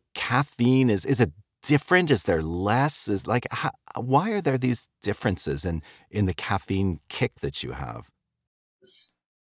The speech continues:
Speaker 2: sure. So I, I used to do a, um, a lot of lectures on this, and, and, and then there's, there's, there's what I've, I-, I've always known or learned that is part of that sort of original explanation. And then there's a second piece I'm gonna tell you about that I have recently learned.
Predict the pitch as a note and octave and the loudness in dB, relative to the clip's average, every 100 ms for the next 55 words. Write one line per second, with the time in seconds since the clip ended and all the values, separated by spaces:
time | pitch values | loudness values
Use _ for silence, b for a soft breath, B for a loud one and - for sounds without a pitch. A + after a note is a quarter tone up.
0 | - - - C4+ F3 - _ - B3+ - | -6 -2 2 2 2 -4 _ 4 4 6
1 | A#3 A#3 - A3 A3 C4+ D#4 D#4 B3 B3 | 4 4 2 0 0 -2 -2 -4 -4 -4
2 | A3+ G#3 G3 - F#3+ - F#3 F3+ F#3 F3+ | -2 -4 -4 -4 -4 -4 -6 -6 -8 -8
3 | F3 F3+ F#3+ F#3+ F3+ F3+ - F#3 F3+ - | -2 0 2 0 -6 -8 -10 -12 -10 -6
4 | F3+ F3 F3 E3 - F3+ E3 E3 - E3+ | -6 -6 -6 -8 -8 -8 -8 -12 -10 -8
5 | E3 E3 - _ F#3 F3+ F3 F3 E3+ F3 | -8 -10 -14 _ -6 0 0 0 -4 -8
6 | - F3 F3 F3 F3+ F3+ G3+ G3+ G3 F#3 | -12 -6 -6 -4 -6 -4 -2 2 4 2
7 | - _ _ _ _ - - - F#3 - | 0 _ _ _ _ -6 -2 2 2 4
8 | G3+ A3 G#3 G#3 F3+ F3 E3+ E3+ F3+ F3 | 4 4 2 0 0 0 -2 -6 -2 -2
9 | E3 F3+ - D#3+ - F3+ - G3 F#3 F#3 | -2 -6 -4 -4 -4 -12 0 0 2 4
10 | D#3 - F#3 F3 F3+ F3+ F3+ F#3 F3 F3 | 2 2 -6 -6 -8 -6 -8 -6 -6 -6
11 | - - E3+ E3 F3+ A3 - F#3+ F#3+ F#3 | -8 -8 -8 -6 -6 -4 -2 -2 -2 -2
12 | F3+ F#3+ F#3 G#3+ A#3 A3 G3+ G3+ F3+ E3+ | -4 -6 -2 -2 -2 -6 -6 -4 -6 -8
13 | E3+ F#3 F3 E3+ E3+ D#3 - E3+ F#3 G3 | -6 -4 -4 -4 -4 -6 -2 -2 0 -2
14 | F#3+ G#3 A#3+ A#3+ - E3+ - B1+ - | -2 -4 -4 -6 -8 -10 -12 -14 -16